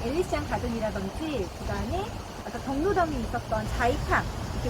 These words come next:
농작물을 직접 심어서 바비큐를 해 드실 수 있는 공간, 그리고 어린이 놀이터 등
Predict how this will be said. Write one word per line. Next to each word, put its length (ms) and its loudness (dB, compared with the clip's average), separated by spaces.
농작물을 440 2
직접 300 4
심어서 520 6
바비큐를 400 2
해 100 4
드실 260 0
수 140 -2
있는 140 2
공간, 340 0
그리고 280 2
어린이 340 2
놀이터 360 0
등 220 0